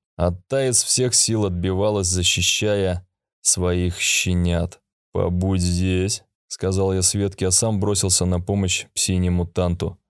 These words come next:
В тот момент я пожалел, что не взял с собой Рустама. Вместе у нас был бы хотя бы численный паритет. Но ничего, с моим ядом справимся.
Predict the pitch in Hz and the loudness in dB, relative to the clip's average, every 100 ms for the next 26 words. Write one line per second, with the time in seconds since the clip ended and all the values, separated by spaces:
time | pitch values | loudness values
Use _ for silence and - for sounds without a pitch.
0 | _ - - 139 127 131 139 117 117 110 | _ -8 -4 -2 -2 -2 -2 -2 -2 -2
1 | 113 113 131 135 110 - 92 90 92 90 | -2 0 0 0 0 -2 0 2 2 2
2 | - 90 90 90 - 104 90 87 87 - | 0 0 0 0 0 0 0 -2 -6 -12
3 | _ _ 85 95 127 - 135 120 117 117 | _ _ -4 -2 0 0 -2 -2 0 0
4 | 98 104 113 110 107 107 101 101 104 107 | 0 0 0 -2 -2 -4 -2 -2 0 -2
5 | 98 90 95 101 95 98 104 104 98 92 | 0 0 2 0 0 0 -2 -2 -2 -2
6 | 87 - _ _ _ _ - 113 147 147 | -4 -14 _ _ _ _ -6 -2 -2 0
7 | - 147 151 156 127 87 90 - - - | 0 0 0 0 0 -2 -8 -16 -4 -2
8 | 98 113 123 117 113 120 104 95 - 117 | 0 0 0 0 0 0 0 -2 -4 -2
9 | 127 120 92 87 - 52 | 0 0 -2 -2 -2 -4